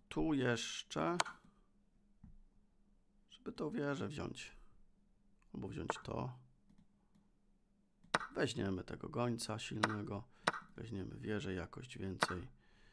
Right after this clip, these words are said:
E, i pionem do góry. Proste szachy grajmy.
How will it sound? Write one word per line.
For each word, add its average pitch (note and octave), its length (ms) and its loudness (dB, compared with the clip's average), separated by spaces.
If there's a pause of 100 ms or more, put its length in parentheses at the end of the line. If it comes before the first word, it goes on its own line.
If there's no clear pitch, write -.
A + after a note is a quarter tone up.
(800)
E, E2+ 80 -6 (960)
i D#3 80 4
pionem F2+ 440 -2
do G2+ 200 0
góry. - 320 -8 (1080)
Proste - 400 -2
szachy - 400 -10
grajmy. - 360 -12